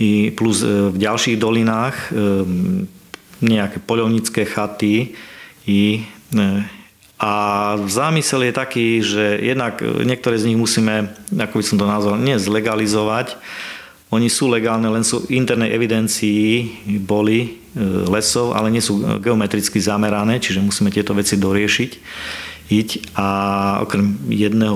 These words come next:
objektu alebo dvoch, ktoré sú v poriadku. No a to využitie je už také, že určite nebudú slúžiť prvotnému cieľu, ako boli postavené, to znamená na tie poľovnícke účely, lebo poľovníctvo, e, tiež nebude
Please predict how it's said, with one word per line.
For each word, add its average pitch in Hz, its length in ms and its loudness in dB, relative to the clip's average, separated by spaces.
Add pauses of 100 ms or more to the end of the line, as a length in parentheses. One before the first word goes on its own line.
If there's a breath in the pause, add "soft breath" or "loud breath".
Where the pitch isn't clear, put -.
objektu 101 400 0
alebo 92 160 0
dvoch, 120 400 -2
ktoré 98 240 -2
sú - 160 -8
v - 80 -18
poriadku. 117 520 0 (760 loud breath)
No 113 240 2
a 107 340 -2
to 151 140 0
využitie 131 720 2
je 113 80 -2
už 107 160 -4
také, 113 320 -2
že 104 320 2
určite 110 400 0
nebudú 110 320 2
slúžiť 110 680 0
prvotnému 107 600 2
cieľu, 113 720 2 (400 loud breath)
ako 101 240 -2
boli 104 320 2
postavené, 104 560 0
to - 80 -2
znamená 101 320 2
na 98 80 2
tie 95 160 0
poľovnícke 101 560 0
účely, 107 480 2
lebo 90 480 0 (580)
poľovníctvo, 98 760 0
e, 101 40 -2 (1600 loud breath)
tiež 113 420 2
nebude 107 320 2